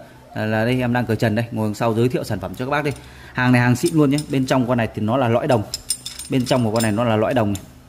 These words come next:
Đó, à, gật gù nóng lạnh thì nó cũng như tất cả cái loại gật gù khác thôi. Thì mở lên là các bác mở nước, còn các bác rút này này. Đấy là các bác sử dụng thôi. Lõi của nó là lõi đồng nhé.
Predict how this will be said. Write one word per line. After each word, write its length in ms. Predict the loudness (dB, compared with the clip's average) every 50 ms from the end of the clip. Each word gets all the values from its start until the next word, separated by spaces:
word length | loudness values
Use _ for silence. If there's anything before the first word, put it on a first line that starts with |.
| -16 -16 -14 -12 -14 -14 -14 -16 -18 -18 -14 -14 -12 -12 -12 -16 -18 -20 -20 -18 -18 -16 -10 -4
Đó, 360 | 0 0 0 0 0 -4 -10 -18 -20 -18 -10
à, 120 | -6 -4 0 0 0 0 -2 -4 0
gật 160 | 0 0 2 4
gù 200 | 4 4 6 6
nóng 160 | 4 2 2
lạnh 140 | 0 -2 -2
thì 80 | -2 0
nó 160 | 0 0 -2
cũng 180 | -4 -6 -4 -2
như 160 | 0 0 0
tất 180 | -2 -4 -4
cả 160 | -4 -8 -6 -4
cái 80 | -4 -2
loại 140 | -2 0 0
gật 120 | 0 0
gù 160 | 2 0 0
khác 160 | 2 0 0 0
thôi. 120 | 0 0 0 0
Thì 120 | -2 -2
mở 200 | 0 2 2 2
lên 300 | 4 2 2 2 0 0
là 140 | -2 -2 -2
các 60 | -2
bác 140 | -2 -4 -4 -6 -10 -16 -16 -20 -18 -8
mở 140 | -4 0 2
nước, 240 | 2 2 2 0 0 -4
còn 140 | -2 -2 -2
các 60 | -2
bác 140 | -2 -2 -2
rút 160 | -2 -2 0
này 120 | 0 0
này. 120 | 0 -2 -6 -10 -14 -16 -20 -20 -20 -20 -20 -20 -20 -20 -20 -20 -20 -20 -20 -20 -10 -6
Đấy 180 | -2 0 0 2
là 100 | 0 0
các 100 | 0 0
bác 120 | -2 0
sử 80 | 0 -2
dụng 120 | -2 0
thôi. 140 | 0 -2 -2 -2 -6 -8 -8 -6 -6 -8 -12 -14 -20 -20 -18 -8 -2
Lõi 200 | -2 0 0 2
của 60 | 2
nó 140 | 2 4 4
là 60 | 2
lõi 120 | 2 2
đồng 200 | 2 2 2 2
nhé. 80 | 0